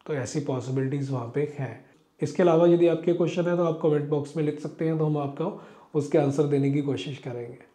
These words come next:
आपने इस program में apply करना हो तो पहली requirement है कि आपके पास Shengun visa होना चाहिए।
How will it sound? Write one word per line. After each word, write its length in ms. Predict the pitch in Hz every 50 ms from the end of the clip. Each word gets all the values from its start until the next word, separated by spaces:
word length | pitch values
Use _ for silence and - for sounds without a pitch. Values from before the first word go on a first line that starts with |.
| _ _ _ _ _ -
आपने 300 | 135 127 139 143 147 151
इस 100 | 143 143
program 400 | - 156 143 135 143 143 143 143
में 100 | 151 147
apply 240 | 131 135 131 131
करना 280 | 135 - 156 143 156 156
हो 80 | 151 156
तो 100 | 170 160
पहली 480 | - - - 127 127 131 139 160 202
requirement 540 | 208 202 - 190 160 147 143 143 147 147 151
है 60 | 151
कि 80 | 147 156
आपके 240 | 143 139 - - 143
पास 120 | 147 139
Shengun 320 | - - 139 135 135 143
visa 320 | 139 139 131 131 127 139 135
होना 220 | 123 127 123 123
चाहिए। 320 | 120 - 127 120 120 -